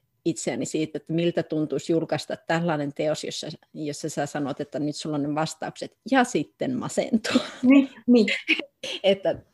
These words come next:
Speaker 1: että kyllä mä haluan aina sen niin kuin ihmiselämän kokemuksen muuntuvuuden ja avoimuuden siellä säilyttää. Että, että kaikki on tässäkin suhteessa aika hetkellistä.
Speaker 2: Mm, mikä tekeekin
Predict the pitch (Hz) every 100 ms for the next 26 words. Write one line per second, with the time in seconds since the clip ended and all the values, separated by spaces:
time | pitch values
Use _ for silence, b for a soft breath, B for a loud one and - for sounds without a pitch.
0 | 180 185 - 175 160 185 165 165 170 160
1 | 156 - 160 156 - 147 - - 165 151
2 | 156 151 160 156 - _ _ _ _ _
3 | 165 151 143 147 151 135 _ _ - 151
4 | 160 143 151 - 165 156 165 170 165 151
5 | - 143 120 151 143 131 - 147 147 147
6 | 151 117 139 170 - - - - - -
7 | - - 202 190 _ _ _ _ - 165
8 | - 147 - _ _ _ _ _ _ _
9 | - 147 - 151 - 156 147 143 143 160
10 | 160 - 143 - - - - - 139 -
11 | 151 151 - - 160 165 185 - - _
12 | _ _ - 214 208 208 202 B B B
13 | 196 190 196 190 165 165 165